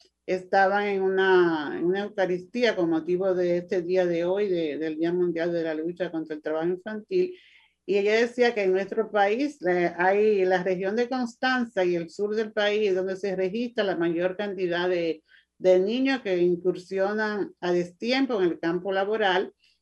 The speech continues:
y que ellos han hecho, están haciendo,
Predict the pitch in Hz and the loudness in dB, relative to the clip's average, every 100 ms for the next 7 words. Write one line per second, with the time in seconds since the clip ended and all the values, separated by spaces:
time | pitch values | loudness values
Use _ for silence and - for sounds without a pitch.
0 | _ _ _ 190 196 196 185 196 185 185 | _ _ _ -4 -2 -4 -4 0 2 4
1 | 214 208 208 202 196 185 - 202 190 180 | 4 4 2 -2 -4 -6 -2 2 4 2
2 | 175 175 185 196 190 - 196 190 185 190 | 0 -2 -2 -2 -4 -6 -6 -2 2 4
3 | 180 165 | 4 2